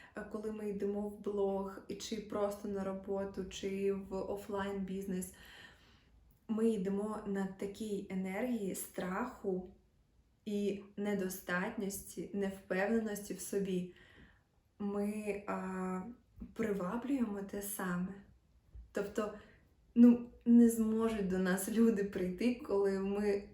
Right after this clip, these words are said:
ось в такій знаходимося енергії. Це дуже важко. Це прям, ну от, люди це зчитують просто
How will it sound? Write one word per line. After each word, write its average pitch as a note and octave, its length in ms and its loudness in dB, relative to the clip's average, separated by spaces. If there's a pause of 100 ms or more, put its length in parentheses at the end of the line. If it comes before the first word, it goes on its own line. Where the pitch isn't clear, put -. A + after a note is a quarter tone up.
ось G3 320 -2
в - 380 -20
такій G3+ 760 -4
знаходимося F#3+ 920 -2
енергії. F#3+ 680 -6 (460)
Це G3+ 140 4
дуже G3+ 360 0
важко. F3+ 580 -2 (300)
Це G3 160 4
прям, G3 400 4 (1080)
ну B3 140 12
от, G#3 200 8 (760)
люди D4 320 4
це - 180 0
зчитують C4 960 2 (840)
просто A3 800 2